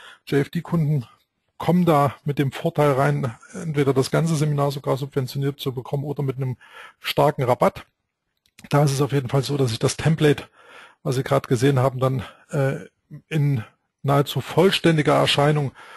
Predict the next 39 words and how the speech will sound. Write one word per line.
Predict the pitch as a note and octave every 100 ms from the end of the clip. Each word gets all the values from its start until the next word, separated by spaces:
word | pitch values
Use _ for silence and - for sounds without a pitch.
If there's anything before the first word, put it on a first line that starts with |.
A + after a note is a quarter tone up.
| - -
weitergebe. | C3+ F3 F#3+ F#3+ G3 F#3 D3+
Da | -
gibt's | B2 D3
zwei, | - C#3+
drei | C#3+ C#3
Sachen, | B2+ D3 C#3
die | B2+
sind | C#3 C3+
li-, | C#3 D3+
lizenziert, | C#3+ D3+ - B2+ - G3+ -
die | C3
kann | C#3
ich | C#3+
nicht | C3+ D3
einfach | C3 B2+
so | - B2
weiter | C3 A#2+
rausgeben, | C3+ F3 - E3 D3
aber | - C#3+ E3 D#3 - - - - _
letztlich | F3 D#3+ C#3+ C#3 - C3 - _ - _ -
werden | C3 C3+
wir |
den | B2+ C3+
Indikator | C#3 A#2+ B2 B2
dann | C3 B2
auch | B2+ C#3 C3 - - _
zur | - A2+
Verfügung | B2 D3+ D3
stellen. | - C3
Aber | B2 B2
für | D3+
Sie | B2+ D#3
gilt | F3+ F3
einfach | D3+ D#3 D#3 C#3
generell, | D3+ E3+ D#3 D3+
Sie | C3+
können | - D3
die | C#3+
auch | C3 -